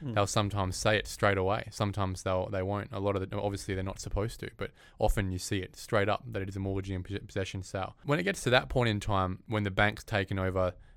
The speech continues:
Speaker 2: they own the asset pretty much, or they control the asset now. Even if they did have only a three hundred thousand dollar debt on it, these days they're not selling it for the debt price. They'll get an independent valuation and they won't sell it for much less than that, would they?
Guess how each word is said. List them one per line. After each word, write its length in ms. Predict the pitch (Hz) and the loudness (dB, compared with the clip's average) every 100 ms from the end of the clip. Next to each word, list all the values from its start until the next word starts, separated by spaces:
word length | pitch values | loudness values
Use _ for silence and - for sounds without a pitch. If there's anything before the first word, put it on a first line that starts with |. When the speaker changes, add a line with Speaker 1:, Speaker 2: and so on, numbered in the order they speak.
| - | -2
Speaker 2:
they 140 | 101 | 2
own 200 | 98 98 95 | 4 2 2
the 100 | 95 | 2
asset 420 | 95 - 95 - | 0 0 -4 -2
pretty 140 | 98 | -4
much, 200 | 95 95 | -4 -2
or 40 | 95 | -2
they 120 | 92 | -2
control 380 | 95 90 104 95 | -2 0 2 2
the 120 | 95 | 2
asset 340 | 90 - 92 | 0 -2 -4
now. 280 | 95 90 90 - - | -4 -6 -6 -8 2
Even 260 | 135 147 | 4 4
if 120 | 143 135 | 2 4
they 140 | 110 | 2
did 160 | 120 123 | 4 2
have 200 | 107 101 | 2 2
only 240 | 101 98 | 2 0
a 20 | |
three 220 | 90 101 95 | 0 2 2
hundred 240 | 92 90 | 2 0
thousand 280 | 95 92 92 | 0 0 0
dollar 200 | 90 87 | 0 0
debt 200 | 95 95 | 0 -2
on 140 | 92 | -2
it, 120 | 90 - - | -4 -8 -8
these 360 | 117 131 135 | 0 2 4
days 340 | 127 117 117 101 | 4 4 4 2
they're 100 | 104 | 0
not 220 | 107 107 | 0 0
selling 300 | 113 101 95 | 0 2 0
it 120 | 90 | -4
for 120 | - | -6
the 80 | 95 | -6
debt 260 | 90 98 - | 0 -2 0
price. 340 | 101 90 - - | -2 -2 -6 -8
They'll 240 | 104 104 | 2 4
get 160 | 107 104 | 6 4
an 60 | |
independent 440 | 101 117 110 107 101 | 4 2 2 0 4
valuation 540 | 107 101 107 120 - | 6 8 6 4 0
and 100 | 120 | 0
they 120 | 101 | 2
won't 200 | 101 101 | 2 0
sell 180 | - 101 | 0 -2
it 60 | - | -2
for 100 | 101 | -4
much 220 | 95 - | -4 -2
less 200 | 95 - | -2 -2
than 100 | 95 | -2
that, 160 | 92 98 | -2 -4
would 140 | |
they? 100 | 90 | -6